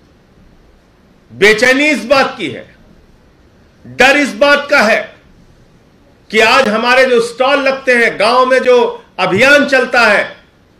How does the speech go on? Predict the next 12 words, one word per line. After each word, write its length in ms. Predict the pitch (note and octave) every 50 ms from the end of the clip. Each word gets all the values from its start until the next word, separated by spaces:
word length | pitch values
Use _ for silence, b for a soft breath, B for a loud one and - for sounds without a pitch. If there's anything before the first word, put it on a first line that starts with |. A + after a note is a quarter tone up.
| _ _ _ _ _ _ _ _ _ _ _ _ _
कि 80 | - G3+
आइए 320 | A3+ A#3+ C4 C4+ C#4+ C4+
फ्री 360 | B3 - - F#3+ A#3 C#4 C#4 B3+
बिजली 360 | C4 B3+ A3 B3 B3 C4 B3+
के 140 | - B3 B3
लिए 120 | B3 B3
अपना 260 | B3 A#3+ A#3+ A#3+ A#3
कार्ड 380 | A3+ - - A#3 A#3+ A#3+ A#3 G#3+
भरिए, 340 | G3 G#3+ A3 G#3+ A3+ A3+ A3+
गारंटी 480 | G#3+ G#3 G#3+ G#3+ A3 G#3+ G#3+ A3 A3
का 120 | G#3+ G#3+ G3
कार्ड। 360 | G3+ G3+ G3 F#3+ F#3 -